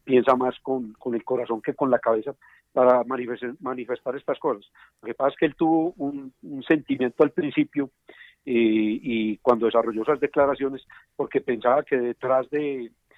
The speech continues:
de todos sus resultados estaba de pronto los dos tu-, eh, Tuli-, los dos Tulios, Tulio Mario Castrillón y Tulio Gómez y Jaime Pineda,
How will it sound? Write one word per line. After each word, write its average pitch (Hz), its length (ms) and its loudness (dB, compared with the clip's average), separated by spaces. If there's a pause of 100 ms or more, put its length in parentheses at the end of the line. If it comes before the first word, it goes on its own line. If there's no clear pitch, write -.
(260)
de 131 140 0
todos 160 240 0
sus 160 120 -6
resultados 156 580 0 (100)
estaba 127 480 -4
de 131 80 -6
pronto 127 600 -4 (280)
los 120 180 -6
dos 120 180 -6
tu-, 180 200 -6
eh, 120 380 -6 (120)
Tuli-, 143 360 -4
los 123 160 -4
dos 120 140 -4
Tulios, 139 280 -6
Tulio 117 220 -6
Mario 131 240 -2
Castrillón 123 600 -4 (320)
y 113 120 -4
Tulio 127 320 6
Gómez 147 400 6
y 117 180 -4
Jaime 120 260 0
Pineda, 175 400 2